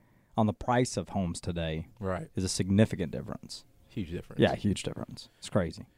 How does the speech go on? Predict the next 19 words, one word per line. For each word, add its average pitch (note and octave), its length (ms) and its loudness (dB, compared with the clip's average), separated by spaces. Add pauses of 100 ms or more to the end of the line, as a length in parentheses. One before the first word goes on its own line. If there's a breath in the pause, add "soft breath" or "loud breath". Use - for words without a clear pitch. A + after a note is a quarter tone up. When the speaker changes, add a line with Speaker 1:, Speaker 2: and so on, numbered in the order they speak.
(140)
Speaker 2:
Yeah, F3 160 6
but C#3 520 4
I, C3+ 40 0
I C#3 40 2
like E3 120 0
what E3 80 -2
you A2+ 80 -6
said, G#2 240 2
get A2 160 -2
used A2 240 -4
to E2+ 120 -12
it, - 120 -14 (400)
because C3 260 2
it's D#3+ 200 0
not G#3 160 2
gonna C#3 140 -2
go A#2 160 8
back G#2 340 2
down F#2 500 -2